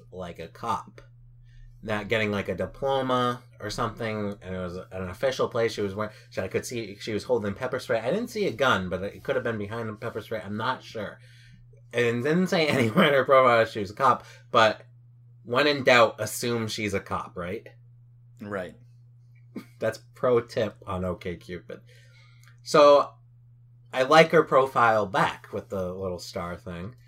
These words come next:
Speaker 1: And then I'm reading through, like, the questionnaire on OkCupid, and it's like, "What views do you typically side on?" And she, she had, she clicked the conservative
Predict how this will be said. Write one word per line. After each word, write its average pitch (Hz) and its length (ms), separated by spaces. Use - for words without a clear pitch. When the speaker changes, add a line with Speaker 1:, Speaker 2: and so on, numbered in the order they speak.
Speaker 1:
And 117 160
then 110 460
I'm 117 140
reading 123 260
through, 117 220
like, 101 280
the 107 100
questionnaire 120 1080
on 113 180
OkCupid, 123 840
and 107 140
it's 104 160
like, 101 260
"What 127 420
views 147 380
do 113 80
you 113 100
typically 117 540
side 208 400
on?" 82 340
And 104 240
she, 110 240
she 104 260
had, 101 520
she - 160
clicked - 360
the 98 340
conservative 113 1000